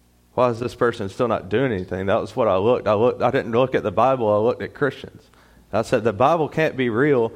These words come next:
God can't be real because this person doesn't act like it's real."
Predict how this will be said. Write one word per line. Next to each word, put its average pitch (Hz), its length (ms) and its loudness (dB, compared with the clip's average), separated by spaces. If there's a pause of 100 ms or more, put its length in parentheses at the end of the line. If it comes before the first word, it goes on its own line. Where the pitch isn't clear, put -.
(160)
God 156 300 2
can't 160 260 -2
be 131 140 -2
real 151 300 2
because 131 320 -2
this 160 160 -2
person 156 340 -2
doesn't 151 240 0
act 180 180 0
like 110 140 -2
it's - 220 -12
real." - 180 -8